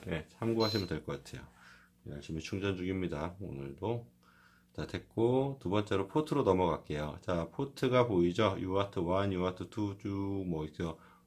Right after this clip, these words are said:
환경 설정 엠에스피가 있고 식별자가 있고 시리얼 알엑스, 텔레메트리 센서 입력 뭐 이렇게 있습니다. 자, 여러분들이 해야 되는 거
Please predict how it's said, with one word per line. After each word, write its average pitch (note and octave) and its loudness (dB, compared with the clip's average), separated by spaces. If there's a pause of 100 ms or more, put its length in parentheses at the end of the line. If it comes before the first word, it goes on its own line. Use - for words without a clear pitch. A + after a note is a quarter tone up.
환경 A#2 4
설정 F#2+ 0
엠에스피가 E2+ -2
있고 F2 -6
식별자가 G#2 -2
있고 F2+ -2
시리얼 G#2 0
알엑스, E2+ -4
텔레메트리 A2 -2
센서 A2+ -2
입력 G#2+ 2
뭐 F2+ 0
이렇게 E2+ -6
있습니다. F#2+ 0 (460)
자, F2+ 2
여러분들이 B2 8
해야 E3 8
되는 A#2 6
거 G2 6